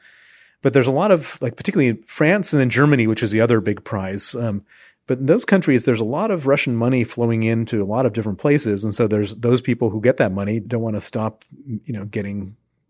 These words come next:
eggs from the golden goose. And so they're, they're all arguing against it. And, and it's a, it's a tough fight.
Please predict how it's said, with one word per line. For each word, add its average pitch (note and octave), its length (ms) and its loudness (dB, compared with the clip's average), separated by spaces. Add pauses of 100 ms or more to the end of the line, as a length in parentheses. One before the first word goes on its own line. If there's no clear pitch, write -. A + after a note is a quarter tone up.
(120)
eggs A#2 260 -4
from A2+ 140 -6
the G2+ 100 -4
golden G#2+ 320 -2
goose. B2+ 400 -2
And G2+ 140 -6
so G#2+ 160 -2
they're, G#2 320 -2
they're A2 220 -4
all G#2 240 -6 (260)
arguing A2+ 300 0
against A2+ 360 -2
it. F2+ 120 -6
And, G2+ 100 -6
and C3 240 -4
it's - 100 -6
a, - 140 -4
it's - 100 -4
a C3 60 -6
tough C#3+ 180 -2
fight. - 360 -6